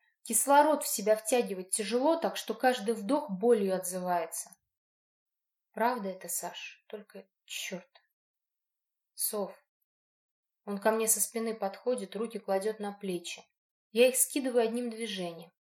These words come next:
Как же закрыться сейчас ото всех хочется, спрятаться, чтобы никто найти не мог. Даня к тебе приехал, про ребёнка задвигал. Знал, что после того, что у тебя было,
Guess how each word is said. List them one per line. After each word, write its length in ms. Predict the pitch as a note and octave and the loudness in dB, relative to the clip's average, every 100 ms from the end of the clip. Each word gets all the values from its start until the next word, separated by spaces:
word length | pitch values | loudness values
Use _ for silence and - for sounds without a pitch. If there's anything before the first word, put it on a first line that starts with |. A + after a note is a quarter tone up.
| _ _ _ _ | _ _ _ _
Как 180 | - A#3 | -6 -4
же 120 | A3+ | -2
закрыться 540 | A#3 B3+ B3+ D4+ D4+ C#4+ | 0 0 -2 -6 -4 -4
сейчас 420 | - - - - | -4 -6 -6 -6
ото 160 | G3 G3 | -8 -6
всех 240 | - G3 | -4 -6
хочется, 600 | - G3 F#3+ - - F#3+ - _ - | -6 -8 -8 -8 -10 -12 -18 _ -8
спрятаться, 920 | - - A#3+ C4+ C4 - - - - | -6 0 4 4 4 -2 -8 -8 -10
чтобы 300 | - - G3 | -10 -6 -4
никто 280 | A3 A3+ C#4 | -6 -6 -6
найти 360 | C4 B3 - G3+ | -4 -4 -4 -4
не 120 | F3+ | -4
мог. 300 | E3+ F3 _ _ _ _ _ _ _ _ _ _ | -8 -12 _ _ _ _ _ _ _ _ _ _
Даня 360 | F#3+ A#3+ C4+ B3+ | -2 -2 -2 -6
к 80 | |
тебе 260 | - G#3 A#3 | -10 -2 -2
приехал, 680 | A3+ A#3 G3+ F#3 - - - _ _ | -2 -6 -4 -4 -6 -16 -20 _ _
про 160 | - A#3 | -2 0
ребёнка 480 | B3+ G#3+ F#3+ G3+ G3 | 0 -2 -4 -4 -8
задвигал. 720 | F#3 F#3+ F#3+ F#3 F#3+ F3+ - _ _ _ _ - | -10 -8 -8 -6 -6 -6 -10 _ _ _ _ -6
Знал, 320 | G#3 C4 C4+ | 2 2 2
что 180 | - G3+ | -2 -10
после 320 | A#3+ A#3+ A3+ | -10 -10 -6
того, 300 | A3+ A3+ B3 | -2 -2 -4
что 200 | - A3 | -6 -10
у 60 | G3+ | -10
тебя 320 | A3 G3+ G#3+ | -4 2 2
было, 480 | G3 B3+ A#3 F#3 | 2 -2 -2 -4